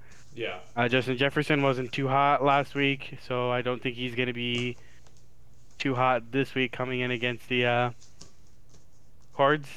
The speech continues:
Speaker 2: Um, yeah, I don't know. I just think, I think Matt's got the better team right here. Uh, that's, that's if, fingers crossed, it's a good game against, uh, Baltimore and K C.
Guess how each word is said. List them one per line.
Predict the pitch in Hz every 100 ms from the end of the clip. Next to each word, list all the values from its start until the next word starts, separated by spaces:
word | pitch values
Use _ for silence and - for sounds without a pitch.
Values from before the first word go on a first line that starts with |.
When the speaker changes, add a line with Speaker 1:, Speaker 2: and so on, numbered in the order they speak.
| - - - 127
Speaker 2:
Um, | 123 123 127 127 120 - - - - - - -
yeah, | 127 131 120
I | 127
don't | 131
know. |
I | 127 127
just | 120
think, | - 123 - - - - - - - - - -
I | 127
think | 147 131
Matt's | 131 -
got | 135
the | 135
better | 127 120
team | - 131
right | 123 120
here. | 120 117 - - - - - - - - - - - -
Uh, | 123
that's, | 131 139 -
that's | 147 135 151
if, | 160 156 - -
fingers | 165 165 139 135 -
crossed, | - 139 131 139 135 123 - - - - - - - - -
it's | 120
a | 120
good | 131 120
game | 131 123 123
against, | 117 120 110 -
uh, | 120
Baltimore | 117 120 123 120 117
and | 107
K | 123
C. | 113 117 110